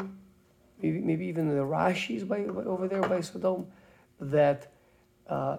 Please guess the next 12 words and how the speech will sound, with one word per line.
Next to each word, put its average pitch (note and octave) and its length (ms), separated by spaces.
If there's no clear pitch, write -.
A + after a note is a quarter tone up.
it's - 180
one F#3 400
thing D#3+ 500
if - 160
you D3 100
say D#3 260
that, C#3+ 460
that, C#3+ 300
that C#3+ 300
Elokim D3 580
did B2+ 120
something, - 440